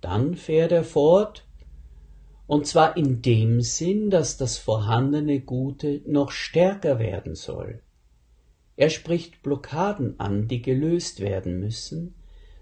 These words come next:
damit sich die positiven Kräfte weiter durchsetzen und stabilisieren können. "Vollkommen aber ist meine Freude, wenn ihr ganz einig seid,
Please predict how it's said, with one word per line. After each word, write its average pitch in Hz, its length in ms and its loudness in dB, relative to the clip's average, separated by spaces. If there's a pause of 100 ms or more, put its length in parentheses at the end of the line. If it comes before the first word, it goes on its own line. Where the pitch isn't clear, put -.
damit 196 300 6
sich 190 220 -10
die 135 140 -8
positiven 180 760 -6
Kräfte 143 680 -2
weiter 123 480 2
durchsetzen 131 1000 -4
und 151 160 -6
stabilisieren 151 880 0
können. - 400 -8 (1400)
"Vollkommen 165 880 2
aber 180 300 0
ist - 260 -8
meine 185 320 0
Freude, 160 720 0 (580)
wenn 147 160 0
ihr 151 160 0
ganz 147 680 -2
einig 143 460 0
seid, - 580 -12